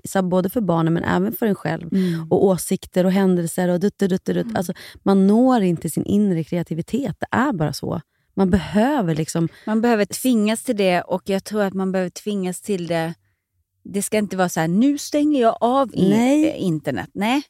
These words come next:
Speaker 1: Då blir
Speaker 2: utan
Speaker 1: det
Speaker 2: det
Speaker 1: också
Speaker 2: finns
Speaker 1: krav.
Speaker 2: inte.
Speaker 1: Precis.
Speaker 2: Ah, okej, vad gör vi då?
Speaker 1: Men det är, när vi vet det här, då tycker jag att det är svårt att veta hur ska man,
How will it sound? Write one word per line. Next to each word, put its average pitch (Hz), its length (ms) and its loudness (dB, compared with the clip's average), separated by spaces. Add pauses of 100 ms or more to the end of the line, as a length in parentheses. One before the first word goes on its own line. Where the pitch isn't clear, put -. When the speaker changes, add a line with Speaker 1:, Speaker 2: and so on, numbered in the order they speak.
Speaker 1:
Då 233 80 0
blir 226 60 -8
Speaker 2:
utan 226 160 2
Speaker 1:
det 214 60 2
Speaker 2:
det 220 100 0
Speaker 1:
också 311 120 0
Speaker 2:
finns - 200 2
Speaker 1:
krav. 190 160 0
Speaker 2:
inte. 156 420 -2 (520)
Speaker 1:
Precis. 185 440 -6
Speaker 2:
Ah, 247 240 0
okej, 214 340 -2
vad 196 120 0
gör 170 180 2
vi 151 100 -6
då? - 140 -8 (420)
Speaker 1:
Men 214 140 4
det - 200 2
är, 220 80 4
när 226 100 4
vi 220 120 0
vet 214 540 0
det 180 100 -2
här, 170 360 -2
då - 260 -4
tycker 233 180 -2
jag 202 40 0
att - 40 -20
det 202 60 0
är - 20 -4
svårt 180 340 -2
att 175 60 -4
veta 180 200 -2
hur 180 80 0
ska - 160 -4
man, 208 200 2